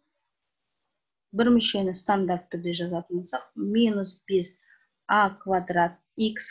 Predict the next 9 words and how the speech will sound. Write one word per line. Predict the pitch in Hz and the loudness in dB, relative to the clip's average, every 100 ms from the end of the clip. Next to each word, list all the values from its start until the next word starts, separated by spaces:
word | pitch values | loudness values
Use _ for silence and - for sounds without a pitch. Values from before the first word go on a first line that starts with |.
| - | -6
квадрат | 196 180 160 160 - _ | -6 -4 -6 -10 -10 _
игрек. | 170 180 202 262 - _ _ _ _ _ _ _ 226 | -4 -2 -2 -2 -6 _ _ _ _ _ _ _ 2
Берілген | 254 240 226 208 185 | 2 4 2 0 0
бір | 220 | 2
мүшенің | 220 - 190 185 175 | 2 0 0 0 0
коэффициенті | 175 196 196 196 - 180 175 180 | 0 0 0 -2 0 -2 0 -2
минус | 180 180 180 180 _ | 0 0 -2 -6 _
бес, | 214 269 302 - _ _ _ _ - | -2 0 0 -6 _ _ _ _ -8
дәрежесі | 190 185 180 175 - - 262 | -4 -4 -6 -8 -6 2 2